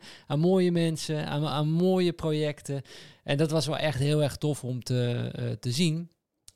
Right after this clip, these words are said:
En het is ons zo goed bevallen dat we eigenlijk voor tweeduizend vierentwintig hetzelfde idee hebben om dat, eh, nou, weer een keer een, eh, een fysieke bijeenkomst te gaan, eh, gaan orga-,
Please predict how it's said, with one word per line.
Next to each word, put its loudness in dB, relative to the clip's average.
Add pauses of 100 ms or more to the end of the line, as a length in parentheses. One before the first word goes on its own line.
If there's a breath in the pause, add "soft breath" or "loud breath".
En 0
het 2
is -2
ons 0
zo 4
goed 0
bevallen 2
dat -2
we -8
eigenlijk -2
voor -6
tweeduizend -4
vierentwintig -6
hetzelfde -6
idee 0
hebben -2
om -8
dat, -6
eh, -2
nou, -4
weer 0
een -2
keer -2
een, -4
eh, -4 (380 soft breath)
een -8
fysieke 0
bijeenkomst -4
te -8
gaan, -6
eh, -6
gaan -8
orga-, -4